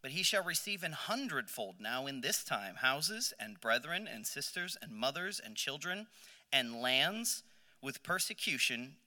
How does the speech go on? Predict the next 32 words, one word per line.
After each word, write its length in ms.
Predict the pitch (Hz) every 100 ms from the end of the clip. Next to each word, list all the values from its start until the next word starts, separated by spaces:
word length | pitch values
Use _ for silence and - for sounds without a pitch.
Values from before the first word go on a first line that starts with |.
| -
and 320 | 151 208 214
in 80 | 196
the 80 |
world 340 | 180 180 180 -
to 100 | -
come, 520 | - 233 214 98 120 _ _ _
eternal 380 | - - 147 139
life." 480 | 170 143 - - - _ _ _ _ _ _ _ _ _ _ -
This 340 | 151 320 -
con-, 400 | - - 226 226 220
this, 200 | 226 -
by 160 | 196
the 60 | 196
way, 100 | 185
this 400 | 180 - - - _ _
simple 300 | - - 214
set 180 | 220 208
of 80 | 165
verses, 380 | 208 226 160 135
this 220 | 190 -
is 160 | 165 -
repeated 440 | 139 - 170 131
in, 140 | 127
I 60 | 120
believe, 280 | 120 190 196
three 300 | - 190 202
out 100 | 117
of 60 |
the 80 | 110
four 240 | - 151 120
gospels, 640 | 131 175 - 110 110 -
that 260 | 139 139